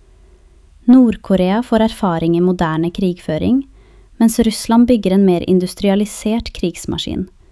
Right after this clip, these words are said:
til og med med ukrainske ungdommer fra okkuperte områder i produksjonen. Det er dypt urovekkende.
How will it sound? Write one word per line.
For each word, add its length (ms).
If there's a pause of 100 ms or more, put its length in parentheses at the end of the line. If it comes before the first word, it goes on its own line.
(420)
til 260
og 80
med 220
med 160
ukrainske 680
ungdommer 600
fra 160
okkuperte 640
områder 640
i 80
produksjonen. 640 (1120)
Det 240
er 200
dypt 400
urovekkende. 540